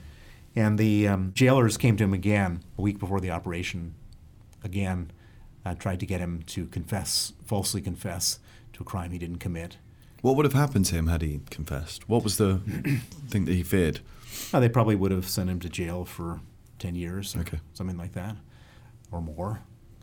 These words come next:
Speaker 1: Um, and they would have gone after me. Um, uh,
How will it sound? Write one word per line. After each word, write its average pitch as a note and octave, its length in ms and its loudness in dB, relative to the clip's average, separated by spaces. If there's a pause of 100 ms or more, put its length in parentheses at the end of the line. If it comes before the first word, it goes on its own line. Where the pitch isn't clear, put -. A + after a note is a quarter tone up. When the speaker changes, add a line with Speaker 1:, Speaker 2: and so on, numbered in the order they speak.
(240)
Speaker 1:
Um, F2 300 -4 (760)
and C3+ 140 6
they A2 80 6
would F#2+ 160 0
have - 360 -10 (420)
gone A2 180 2
after F#2 240 -4
me. G2+ 380 -2 (180)
Um, F#2+ 320 -2 (720)
uh, - 240 -12